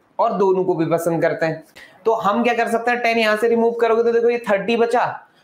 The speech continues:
और ये भी ट्वेंटी फ़ाइव और टेन ऐड करो, कितना आ गया answer? सिक्सटी फ़ाइव। ये check करने का तरीका है। ठीक, अगर डाउट है तो आप वापस पूछेंगे, otherwise question इस तरह से करना है। ठीक है, हो पाएंगे,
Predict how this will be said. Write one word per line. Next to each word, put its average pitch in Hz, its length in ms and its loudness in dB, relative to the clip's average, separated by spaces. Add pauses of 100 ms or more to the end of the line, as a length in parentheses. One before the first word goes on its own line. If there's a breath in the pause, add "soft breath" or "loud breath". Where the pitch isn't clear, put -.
(140 soft breath)
और 196 120 -2
ये 214 160 2
भी 220 100 -2
ट्वेंटी 208 540 -2
फ़ाइव 226 300 0
और 208 260 0
टेन 214 260 -2
ऐड 214 300 0
करो, 214 180 0 (840)
कितना 202 220 -2
आ 185 60 -2
गया 160 140 0
answer? 139 220 -2
सिक्सटी - 360 -6
फ़ाइव। 135 240 0
ये 170 60 -2
check 185 220 -2
करने 160 220 -2
का 165 100 0
तरीका 123 380 -4
है। - 120 -10 (440)
ठीक, 214 300 -4 (680 soft breath)
अगर 147 140 0
डाउट 156 280 0
है 156 80 0
तो 151 80 0
आप 135 200 -2
वापस 139 280 -2
पूछेंगे, 160 400 -2 (580 soft breath)
otherwise 156 300 0
question 160 480 -4
इस - 160 -8
तरह 127 180 0
से 123 140 -4
करना 110 280 -4
है। 113 100 -6
ठीक 160 180 -2
है, - 180 -4 (540 soft breath)
हो 139 80 0
पाएंगे, 170 280 0